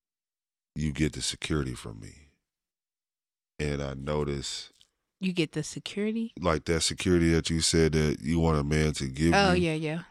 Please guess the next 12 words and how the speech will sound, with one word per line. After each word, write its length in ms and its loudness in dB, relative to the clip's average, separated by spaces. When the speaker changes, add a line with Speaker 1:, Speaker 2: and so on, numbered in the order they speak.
Speaker 1:
I 140 2
notice 420 2
that 180 0
I 160 2
give 320 -4
that 200 -8
naturally. 600 -4
Speaker 2:
Mm-hmm. 360 -8
Speaker 1:
And 140 -4
I 60 -4
also 420 0
notice 640 -6